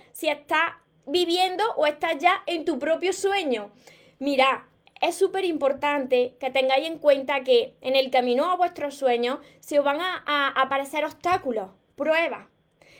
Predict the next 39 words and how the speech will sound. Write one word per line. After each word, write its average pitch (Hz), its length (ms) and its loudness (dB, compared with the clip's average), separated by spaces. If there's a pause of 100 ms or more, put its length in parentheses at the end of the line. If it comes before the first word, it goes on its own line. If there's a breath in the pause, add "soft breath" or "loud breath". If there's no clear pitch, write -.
(140 soft breath)
y 294 220 -4
que 294 720 4
las 311 220 -4
piezas 302 360 -2
de 370 140 -6
tu 339 100 -6
vida 311 260 -2
se 320 200 -4
van 277 260 0
a, 294 300 -2
a 254 160 0
desordenar 240 800 -2 (340 soft breath)
y 277 120 -10
que 285 140 4
vais 269 240 4
a 381 60 0
sentir 339 420 -6
muchas 311 400 -6
veces 285 320 0 (300)
dolor 254 540 4 (200 loud breath)
y - 80 -2
algunas 285 400 2
veces 330 400 0
vais 311 140 -2
a 302 60 -2
estar, 311 360 -6
pues, 269 340 -2 (320)
muy 294 480 -2
incómodos 311 680 0
porque 262 540 2
es 285 120 2
una 370 220 -2
cosa 359 220 -6
que 330 100 -4
no 311 80 -4
estáis 330 300 -4
acostumbradas 285 720 -2
a 262 120 -2
hacer, 302 380 -2